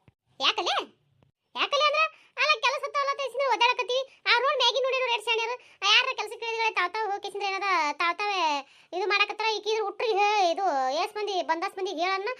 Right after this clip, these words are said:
ಆ, ಹೇ-, ಯಾಕಲ್ಲ ತೋ ಹೋಗೋಣ ತೇಸಿ ಅಂತೀಯಲ್ಲ. ಅಲ್ಲ, ಯಾರಿಗೂ ಹೇಳ್ಬೇಡ ಯಾಕ? ಈ ಅಕ್ಕನ ಮಾತ್ ಕೇಳಿಸಿ ಹೇಳಿ ಮತ್ತ.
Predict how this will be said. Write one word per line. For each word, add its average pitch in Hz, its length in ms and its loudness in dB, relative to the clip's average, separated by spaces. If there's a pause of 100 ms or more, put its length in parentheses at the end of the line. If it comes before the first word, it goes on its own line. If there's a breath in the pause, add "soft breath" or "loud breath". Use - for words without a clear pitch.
(260 loud breath)
ಆ, 339 140 -2
ಹೇ-, 320 140 -4
ಯಾಕಲ್ಲ 359 500 2
ತೋ 392 220 -4
ಹೋಗೋಣ 330 260 -2
ತೇಸಿ 359 260 -2
ಅಂತೀಯಲ್ಲ. 349 300 -2 (340 loud breath)
ಅಲ್ಲ, 403 220 4 (180)
ಯಾರಿಗೂ 370 360 0
ಹೇಳ್ಬೇಡ 440 180 -2
ಯಾಕ? 427 440 -6
ಈ 339 80 -6
ಅಕ್ಕನ 339 220 -6
ಮಾತ್ 415 180 -6
ಕೇಳಿಸಿ 392 280 -4
ಹೇಳಿ 403 320 0
ಮತ್ತ. 392 160 -4